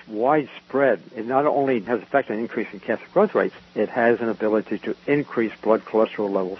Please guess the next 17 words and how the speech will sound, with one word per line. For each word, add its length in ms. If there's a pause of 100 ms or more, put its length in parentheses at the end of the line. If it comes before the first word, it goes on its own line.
(160)
as 120 (100)
well, 340 (240)
and 120
also 320
to 140 (120)
increase 500 (300)
the 280 (120)
early 240
formation 680 (160)
of 140
what 180 (100)
can 320
lead 240 (220)
to 320
coronary 520 (120)
artery 340
disease 440